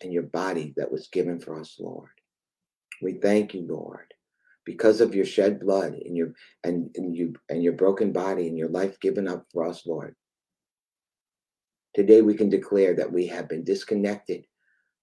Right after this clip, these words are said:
from the tree of the knowledge of good and evil, and we've been reconnected to the tree of life that's in the midst of the garden.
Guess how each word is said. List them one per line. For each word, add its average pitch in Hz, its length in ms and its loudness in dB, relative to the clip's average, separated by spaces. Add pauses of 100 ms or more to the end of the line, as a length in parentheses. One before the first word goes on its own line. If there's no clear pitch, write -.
(1200)
from 95 180 2
the 80 220 -6 (200)
tree 113 440 2
of 90 80 -8
the 85 100 -4
knowledge 98 440 0
of 95 80 -2
good 98 160 2
and 95 160 -2
evil, 87 460 -6
and 90 120 -6
we've 87 100 -2
been 87 260 -4
reconnected 95 800 -6
to 92 100 -10
the 73 100 -10
tree 101 240 -2
of 98 100 0
life 87 400 -4
that's 80 200 -8
in 80 100 -8
the 80 80 -8
midst 78 300 -10
of 80 80 -8
the 76 60 -6
garden. - 380 -16